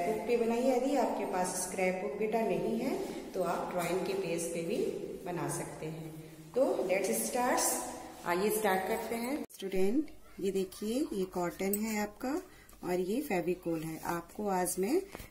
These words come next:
flower बनाना सिखाने जा रही हूँ। ओके, आप लोग ध्यान से देखिएगा कि मैम कैसे flower बना रही हैं। ठीक, पहले आप लोग बीच में, center में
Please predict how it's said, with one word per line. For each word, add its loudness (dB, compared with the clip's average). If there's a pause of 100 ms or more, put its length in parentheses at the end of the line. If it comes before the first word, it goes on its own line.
(160)
flower 0
बनाना 4 (240)
सिखाने 2
जा -2
रही -2
हूँ। -4
ओके, 2 (480)
आप -6
लोग -2
ध्यान 2
से -2
देखिएगा -2
कि -6
मैम 2
कैसे -4
flower -2 (380)
बना 6
रही -6
हैं। -2 (400)
ठीक, 2 (260)
पहले 2
आप 0
लोग 4 (840)
बीच 0
में, 8
center 4
में 6